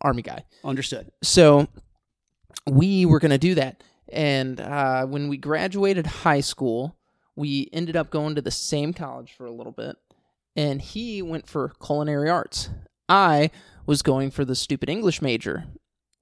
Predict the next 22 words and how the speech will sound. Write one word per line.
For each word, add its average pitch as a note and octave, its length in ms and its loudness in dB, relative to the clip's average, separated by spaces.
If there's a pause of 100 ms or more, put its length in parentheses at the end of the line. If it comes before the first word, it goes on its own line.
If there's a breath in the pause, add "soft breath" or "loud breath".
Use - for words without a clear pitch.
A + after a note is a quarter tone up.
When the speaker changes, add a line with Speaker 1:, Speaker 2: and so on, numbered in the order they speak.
(300)
Speaker 1:
And C#3 760 0 (460)
after D#3 360 -2
about D3 360 2
a F#3+ 40 4
semester, D#3+ 920 2
both D3+ 300 4
of C#3+ 80 -2
us D3 160 0
were C3+ 100 -2
like, A#2 280 -8
"Oh, C4 140 2
yeah, F4 180 4
this A#3+ 180 2
isn't A#3+ 220 0
for G#3 140 6
us." - 340 0 (720)
So C#3+ 380 4
he F3+ 640 6 (540)
joined D3+ 360 2
the E3+ 40 2
Navy. F3+ 600 2 (420)
I E3+ 600 6